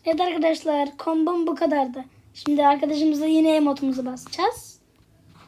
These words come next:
Uf ya, güzelliğine bakın.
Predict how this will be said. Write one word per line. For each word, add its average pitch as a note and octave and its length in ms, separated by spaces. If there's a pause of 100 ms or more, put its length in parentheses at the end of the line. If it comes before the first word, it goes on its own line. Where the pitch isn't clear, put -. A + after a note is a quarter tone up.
(960)
Uf C4+ 360
ya, C#4 400
güzelliğine C4 720
bakın. C#4+ 380